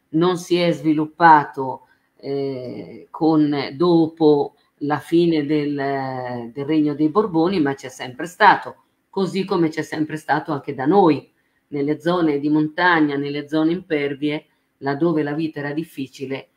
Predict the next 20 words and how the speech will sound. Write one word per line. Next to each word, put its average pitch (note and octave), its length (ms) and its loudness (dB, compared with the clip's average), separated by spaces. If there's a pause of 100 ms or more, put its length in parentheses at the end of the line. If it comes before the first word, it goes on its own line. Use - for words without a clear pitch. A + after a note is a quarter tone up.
(120)
si - 180 -10
sviluppava C3 880 -4
il C#3+ 80 -18
fenomeno C#3 480 -6
del B2+ 140 -12
brigantaggio. B2 920 -8 (920)
Ecco, A#3+ 300 -2
volevo C4 300 -2
sapere C#4 440 -4
se G#3+ 240 -6
tu E3 440 0
hai D#3+ 460 0
questa E3+ 760 -4
idea, E3+ 840 -2 (100)
eh, C3 400 -16
meridionalista, F#3+ 1400 -2 (480)
oppure A#3+ 540 2
sei G#3 300 2
uno G3 200 2
storico, F3 920 2